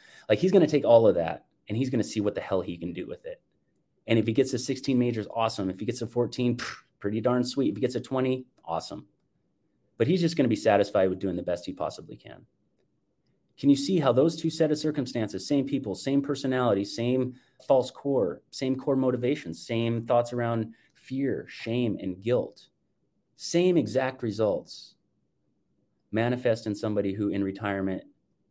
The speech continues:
is totally content with their accomplishments and what they did and realize that they actually overachieved?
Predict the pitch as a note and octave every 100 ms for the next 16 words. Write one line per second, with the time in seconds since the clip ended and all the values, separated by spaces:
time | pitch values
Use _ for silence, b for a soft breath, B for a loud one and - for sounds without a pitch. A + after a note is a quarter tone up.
0 | _ _ _ _ _ _ G#2 F#2+ A#2+ A2+
1 | A2+ G2+ G#2 F2+ F#2+ F#2 F2 F2+ F2 F2+
2 | F#2 - F#2+ F#2+ F#2+ F#2 F2+ F2 E2+ -
3 | _ _ _ _ B2 B2 C3+ A#2+ A2 G#2
4 | G#2 F2+ A2+ - A2+ - C3+ C3 B2 A#2
5 | A2+ G#2 A2 G2 -